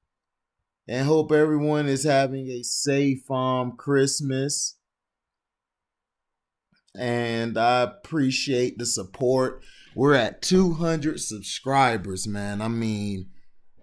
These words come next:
wow, that's amazing. To me, it's so amazing how far we've come with the content. Um, when we do our, our StreamYards, I appreciate everybody for coming through.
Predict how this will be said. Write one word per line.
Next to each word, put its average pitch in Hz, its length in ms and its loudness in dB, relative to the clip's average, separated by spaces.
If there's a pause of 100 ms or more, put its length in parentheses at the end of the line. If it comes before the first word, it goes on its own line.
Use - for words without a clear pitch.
(140)
wow, 101 800 2
that's 135 340 0
amazing. 120 920 -2 (440)
To - 140 -4
me, 131 220 0
it's 113 260 -2
so 123 220 2
amazing 117 640 -6
how 110 380 -4 (140)
far 110 260 -2
we've 101 240 -6 (100)
come 117 520 -2 (440)
with 113 220 -6
the - 100 -12
content. 117 800 -2
Um, 101 240 -2
when 101 120 -2
we 101 100 -4
do 113 240 0
our, 104 300 2
our 95 160 -6
StreamYards, 113 1040 -2
I 101 80 -4
appreciate 113 680 -4
everybody 107 680 -2
for 104 180 -10
coming 104 440 -6
through. 113 600 0